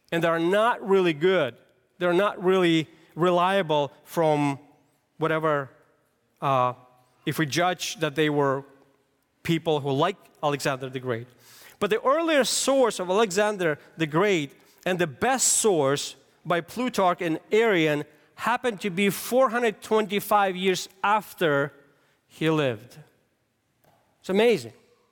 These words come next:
The biographies or mention of Alexander the Great is, is four hundred twenty-five years later after he lived, and nobody has any questions about them.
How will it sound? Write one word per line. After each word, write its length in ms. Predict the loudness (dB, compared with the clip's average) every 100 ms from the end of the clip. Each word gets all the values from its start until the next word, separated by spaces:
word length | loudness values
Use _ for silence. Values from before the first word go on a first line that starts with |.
| _ -6
The 60 |
biographies 720 | -2 0 0 -2 -6 -8 -6
or 100 | 0
mention 420 | 2 2 0 -4 -4
of 140 | 0
Alexander 540 | 0 0 0 -2 -2 -2
the 100 | -2
Great 440 | 0 0 -2 -6 -18 _ _ _ -4
is, 340 | -2 -2 -8 -18 _ _ _ _ _ _
is 100 | -10
four 240 | 0 2 4
hundred 220 | 0 0
twenty-five 500 | 0 0 0 0 0
years 200 | -2 0
later 460 | 0 2 0 -2 -6 _ _ _
after 320 | -4 -2 -6
he 240 | -2 0 4
lived, 200 | 2 2
and 200 | 0 4
nobody 400 | 2 2 2 2
has 180 | 2
any 220 | 2 0 -2
questions 560 | -2 -2 0 0 0
about 360 | 0 0 0 -2
them. 280 | -6 -8